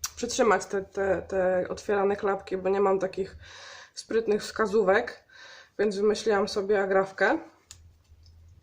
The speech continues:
I myślę, że dobrze się sprawdza, bo przy okazji skojarzyła mi się z takimi,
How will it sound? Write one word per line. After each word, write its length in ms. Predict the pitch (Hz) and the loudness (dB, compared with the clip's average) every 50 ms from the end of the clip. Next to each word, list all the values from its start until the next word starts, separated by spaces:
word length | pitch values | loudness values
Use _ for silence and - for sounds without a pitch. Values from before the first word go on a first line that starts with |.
| - - - - - - - _ _ | -20 -20 -20 -20 -20 -20 -20 _ _
I 80 | - 208 | 0 0
myślę, 300 | 226 226 220 - 196 208 | 2 2 2 0 0 0
że 80 | 196 | 0
dobrze 260 | 190 190 196 190 190 190 | 0 0 0 0 0 -2
się 120 | - 202 | -4 -6
sprawdza, 440 | 185 - - 185 202 208 196 214 214 | -10 -4 0 0 2 2 2 2 2
bo 120 | 202 208 | 0 -2
przy 140 | 202 - 214 | -2 -2 -4
okazji 280 | 208 - 196 208 196 208 | -2 0 2 2 2 0
skojarzyła 580 | - - 220 214 208 214 202 190 208 202 196 | 0 0 2 4 4 4 4 4 4 4 4
mi 120 | 190 214 208 | 2 2 0
się 140 | - 208 | 0 -4
z 80 | 214 - | -4 -2
takimi, 560 | - 190 190 - 202 202 196 190 190 185 175 | -4 -4 -2 0 0 2 4 4 4 2 2